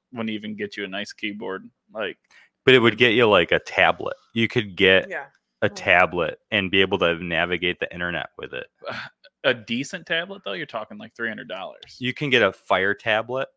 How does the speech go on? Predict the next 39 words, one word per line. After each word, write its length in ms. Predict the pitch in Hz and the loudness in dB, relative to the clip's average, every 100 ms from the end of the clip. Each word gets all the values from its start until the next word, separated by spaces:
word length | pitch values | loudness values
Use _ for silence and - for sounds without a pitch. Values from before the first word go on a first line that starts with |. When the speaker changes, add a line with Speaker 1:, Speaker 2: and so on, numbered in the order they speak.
| - | -12
Speaker 1:
Uh-huh. 220 | 113 110 | -10 -4
Speaker 2:
Those 180 | 110 92 | -2 -2
Amazon 540 | 101 101 104 98 98 95 | -4 -6 -4 -4 -4 -4
Fire 260 | 90 92 | -2 -2
tablets. 600 | 95 107 104 110 110 - | -4 -6 -8 -8 -14 -14
I'm 100 | 90 | -16
sure 240 | 87 87 87 | -12 -8 -6
they're, 320 | 82 80 80 - _ | -6 -8 -10 -16 _
you 120 | 87 | -16
know, 100 | 78 | -16
stealing 380 | - 87 78 76 | -14 -12 -12 -12
your 100 | 73 | -12
data 260 | 71 73 | -10 -8
or 140 | 71 69 | -10 -12
something, 480 | - 62 - 67 | -16 -18 -18 -18
but 180 | 69 - | -14 -14
you 120 | 110 | -14
can 140 | - 117 | -12 -6
get 120 | 110 | -4
an 60 | 87 | -2
Amazon 480 | 87 90 82 80 76 | -4 -4 -6 -8 -4
Fire 220 | 76 76 | -4 -4
tablet, 480 | - 85 85 90 98 _ _ _ _ _ | -4 -4 -4 -8 -10 _ _ _ _ _
for 220 | - 80 | -2 -2
under 180 | 76 71 | -2 -6
a 60 | |
hundred 200 | 73 73 | -8 -10
and 120 | 69 | -12
fifty 240 | - 71 69 | -14 -14 -12
bucks, 360 | 65 65 - | -10 -10 -12
and 120 | 82 80 | -14 -8
they're, 180 | 101 - | -8 -6
they're, 140 | 113 147 | -2 0
Speaker 1:
Really? 80 | 185 | 0
Speaker 2:
like, 200 | 165 147 | -4 -6
Speaker 1:
Okay. 220 | 117 113 113 _ _ _ _ | -8 -16 -18 _ _ _ _
Speaker 2:
they're 120 | 117 | 0
not 280 | 127 139 - _ _ _ _ _ | 2 0 -4 _ _ _ _ _
amazing, 720 | 82 82 80 80 104 127 127 | -4 0 0 0 -2 -6 -8